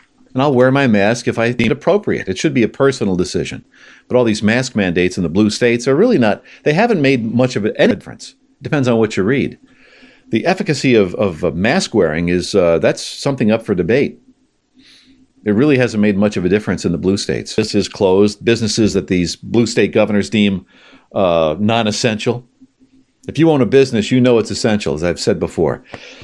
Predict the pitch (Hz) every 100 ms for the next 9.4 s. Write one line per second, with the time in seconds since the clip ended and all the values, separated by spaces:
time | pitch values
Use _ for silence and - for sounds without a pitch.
0 | - - 147 160 202 175 147 147 147 131
1 | 135 156 131 117 117 110 107 113 113 147
2 | 143 120 123 110 87 92 - 147 131 113
3 | 104 107 120 110 113 107 101 98 - 98
4 | 110 104 - 139 147 120 95 135 139 120
5 | 98 95 90 120 120 135 110 95 92 -
6 | - _ _ _ _ - - - 135 117
7 | 101 104 101 - 170 160 110 98 117 135
8 | 127 113 _ - 139 113 - 135 123 120
9 | 107 156 190